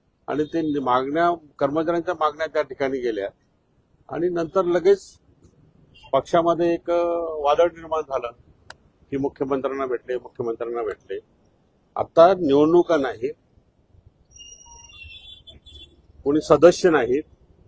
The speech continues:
त्यामुळे प्रश्न प्रलंबित आहेत. नागरिकांच्या प्रश्नासाठी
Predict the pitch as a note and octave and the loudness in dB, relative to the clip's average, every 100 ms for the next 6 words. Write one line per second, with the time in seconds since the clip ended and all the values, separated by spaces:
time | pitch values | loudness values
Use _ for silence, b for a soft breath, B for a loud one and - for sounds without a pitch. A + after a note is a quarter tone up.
0 | - - - - _ _ - _ _ _ | -20 -20 -20 -20 _ _ -20 _ _ _
1 | - - - C3 D3+ E3+ - D#3+ - F3+ | -20 -14 -4 -2 0 0 2 2 2 -2
2 | F3 E3+ E3 E3 D3+ B2 A2+ D3+ _ - | 2 2 4 2 0 0 -2 -8 _ -20
3 | A#2 A2 A#2 D3+ D3+ D#3+ E3+ - D3+ F#3 | -8 -2 -2 0 -2 0 0 0 0 -2
4 | - D3 C#3+ D3 | -2 -4 -2 -4